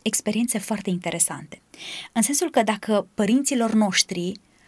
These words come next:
nu avea cine să le zică, „Tu poți să fii orice vrei, poți să fii, poți să fii noul președinte, poți să,” uh, părinții noștri săraci munceau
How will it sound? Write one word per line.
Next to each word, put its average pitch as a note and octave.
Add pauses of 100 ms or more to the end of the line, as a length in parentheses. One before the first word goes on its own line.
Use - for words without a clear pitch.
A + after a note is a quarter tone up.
(360)
nu F#4+
avea F4
cine A3+
să -
le G3
zică, G#3 (460)
„Tu B3
poți B3
să A3+
fii A#3
orice A3+
vrei, G3
poți G#3+
să F#3+
fii, F#3+ (220)
poți C4
să A3
fii A#3+
noul A#3+
președinte, G3+
poți A#3+
să,” A3 (540)
uh, G#3+ (340)
părinții F4+
noștri E4
săraci D4+
munceau B3